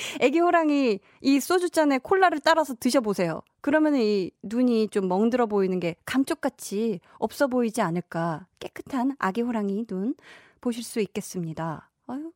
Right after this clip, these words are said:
네. 갑자기 아이디어가 번쩍. 네. <laughs> 박완철 님이, "한나 씨,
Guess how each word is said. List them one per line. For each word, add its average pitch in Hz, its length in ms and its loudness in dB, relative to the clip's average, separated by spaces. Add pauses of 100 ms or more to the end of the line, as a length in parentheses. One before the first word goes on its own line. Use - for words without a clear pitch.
(140)
네. 185 300 -10 (400)
갑자기 214 320 -4
아이디어가 180 420 -2
번쩍. 185 480 -6 (140)
네. 180 160 -12
<laughs> - 880 -12
박완철 254 640 2
님이, 196 380 0 (960)
"한나 233 240 -4
씨, 185 420 -8